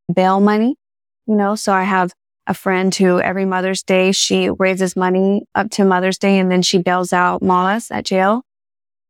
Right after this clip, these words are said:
And so this is, you know, when you're organizing around whatever your cause is, knowing what mitigation is, because you're gonna meet people who need help.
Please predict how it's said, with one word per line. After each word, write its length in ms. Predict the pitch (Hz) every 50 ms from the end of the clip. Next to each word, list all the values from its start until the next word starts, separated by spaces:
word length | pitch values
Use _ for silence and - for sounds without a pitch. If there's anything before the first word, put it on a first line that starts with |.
| _ _ _ _
And 180 | - 240 226 -
so 200 | 240 233 226 208
this 260 | 208 208 220 208 -
is, 160 | 240 233 233
you 60 | 240
know, 140 | 233 226 208
when 180 | 202 214 214 220
you're 100 | 220 208
organizing 760 | - - 208 214 214 220 220 220 214 214 214 202 196 208 202
around 500 | 196 190 190 190 190 185 190 190 196 190
whatever 320 | 196 190 190 190 185 196
your 180 | 190 185 185 175
cause 480 | - - - 214 226 254 269 254 233
is, 180 | 196 185 185 190
knowing 340 | 190 185 180 185 185 180 180
what 180 | 180 175 -
mitigation 580 | 185 180 180 175 175 180 180 175 - - 180 180
is, 420 | 180 175 180 180 180 190 - - - -
because 220 | 196 - 208 196
you're 100 | 202 202
gonna 180 | 202 202 196 190
meet 220 | 190 185 190 -
people 280 | - 202 185 - 190 185
who 120 | 190 185
need 160 | 180 175 175
help. 260 | 202 202 254 233 -